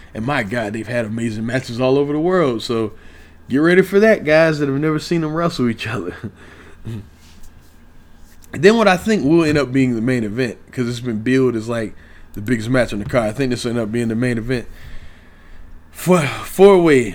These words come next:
for the Women's Championship, Shayna Baszler versus Io Shirai, Bianca Belair, and Kairi Sane. Um, I think it's gonna be great. I really do. I think that this, this, uh, contributes to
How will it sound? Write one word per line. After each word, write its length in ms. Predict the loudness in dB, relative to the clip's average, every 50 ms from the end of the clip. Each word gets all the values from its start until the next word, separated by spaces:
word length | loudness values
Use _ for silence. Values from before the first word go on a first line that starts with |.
| -10 -14
for 220 | -8 -4 -2 -2
the 80 | 0 2
Women's 320 | 2 2 2 0 -2 -4
Championship, 680 | -4 -2 -2 0 0 -2 -4 -8 -6 -6 -6 -6 -8 -10 -14 -18 -18 -18 -20 -20 -20 -20 -16 -10
Shayna 340 | -4 0 2 2 2 0
Baszler 560 | 0 0 2 2 2 2 0 -4 -12 -14 -16 -18 -20 -20 -14 -8
versus 520 | -8 -6 -6 -6 -8 -10 -10 -10 -12 -16 -18 -20 -20 -20 -20 -20 -20 -14 -6 0
Io 240 | 4 4 4 4 4
Shirai, 680 | 0 -4 -8 -4 -2 0 0 2 0 0 -4 -6 -8 -8
Bianca 360 | -6 -4 -4 -4 -4 -6 -10
Belair, 560 | -10 -8 -6 -4 -2 0 0 0 -2 -2 -4
and 200 | -6 -10 -12 -10
Kairi 360 | -6 -4 -4 -4 -4 -4 -8
Sane. 480 | -10 -10 -10 -8 -8 -10 -10 -12 -14 -18 -20 -20 _ _ _ _ _ -20 -20 -20 -20 -20 -20 -20 -20 -20 -18 -12
Um, 380 | -8 -6 -4 -4 -4 -4 -6 -8 -6
I 120 | -4 -4 -4
think 220 | -4 -6 -12 -10
it's 140 | -10 -12 -12
gonna 140 | -16 -18 -20
be 80 | -20
great. 320 | -16 -14 -12 -10 -10 -12 -14 -18 -20 -20 -14
I 60 | -10 -8
really 280 | -8 -8 -8 -8 -10
do. 220 | -10 -10 -10 -10 -10
I 120 | -10 -10
think 300 | -6 -2 -2 -2 -2 -4 -6
that 200 | -6 -6 -6 -8 -10 -18 -20 -20 -20 -18 -12
this, 560 | 0 4 6 6 6 6 2 -4 -10 -12 -18 -20 -20 -20 -20 -20 -20 -20 -20 -20 -20 -20 -20 -20
this, 680 | -12 -2 4 6 8 8 6 4 0 -8 -10 -12 -14 -18 -20 -20 -20 -20 -20 -20 -20 -20 -20 -20 -20 -20 -20 -12 -6
uh, 400 | -2 0 2 2 2 2 0 -2 -4
contributes 760 | -8 -10 -12 -6 0 2 4 4 4 2 -2 -2 -2 -4 -10 -8
to 440 | -6 -4 -2 -2 -2 -4 -6 -8